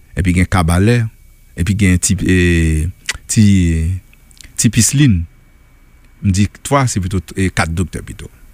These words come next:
Epi, yo la, yo deside, yo di, bon, sa k pase, ki sa ke la malad la soufri, hein? Epi, mesye, menm antre yo la, y a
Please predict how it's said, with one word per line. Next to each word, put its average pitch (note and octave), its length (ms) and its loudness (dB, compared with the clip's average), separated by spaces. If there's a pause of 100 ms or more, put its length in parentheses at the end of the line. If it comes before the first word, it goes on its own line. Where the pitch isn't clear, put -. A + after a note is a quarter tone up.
(640)
Epi, C#3 320 0
yo F2 160 0
la, F2 400 2
yo E2 240 -2
deside, F2 540 -2
yo D#2+ 40 0
di, E2+ 140 -4
bon, A2+ 400 0
sa - 180 -2
k - 200 -14
pase, G#2+ 420 0
ki - 180 -6
sa F2 300 -2
ke F2 220 -4
la E2 100 0
malad D#2+ 400 -2
la C#2 220 -4 (100)
soufri, - 540 -8
hein? E2 100 -4 (920)
Epi, - 460 -2 (100)
mesye, D#2+ 400 -2
menm D#2+ 240 0
antre - 160 -4
yo E2 120 0
la, F2 200 2
y D2 60 -2
a - 40 -8